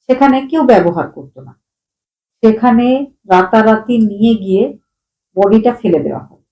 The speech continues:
ফেলে দেওয়ার পরে চমন নিজের বাড়ি চলে যায়, আর গুলাবের স্ত্রী নিজের বাড়িতে থাকে।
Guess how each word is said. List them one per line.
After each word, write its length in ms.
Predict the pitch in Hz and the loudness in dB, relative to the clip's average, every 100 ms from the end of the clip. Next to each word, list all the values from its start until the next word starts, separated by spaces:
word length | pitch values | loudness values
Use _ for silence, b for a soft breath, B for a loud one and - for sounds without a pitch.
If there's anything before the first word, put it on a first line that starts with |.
| _ _ _ _ _ _ _ _ _ _ _ | _ _ _ _ _ _ _ _ _ _ _
ফেলে 200 | 240 247 | 2 4
দেওয়ার 320 | 240 254 254 254 | 4 4 4 2
পরে 300 | 233 220 233 | -2 0 0
চমন 520 | 233 247 247 269 269 | -2 -4 0 0 0
নিজের 320 | 247 208 202 180 | -2 -2 -2 0
বাড়ি 220 | 160 165 - | -2 -2 -6
চলে 240 | 196 196 | -4 -2
যায়, 220 | 220 269 - _ _ _ _ _ _ _ _ _ _ _ _ _ _ - | -2 -4 -6 _ _ _ _ _ _ _ _ _ _ _ _ _ _ -2
আর 280 | 220 220 247 - _ _ _ _ | 2 2 0 -8 _ _ _ _
গুলাবের 680 | 180 208 220 226 220 254 269 | -6 2 4 4 4 2 2
স্ত্রী 560 | - - 214 269 339 _ _ | -4 -6 -4 -4 -6 _ _
নিজের 340 | 220 240 240 214 | -2 2 2 4
বাড়িতে 340 | 180 160 175 | 2 0 -6
থাকে। 320 | - 135 135 | -10 -12 -14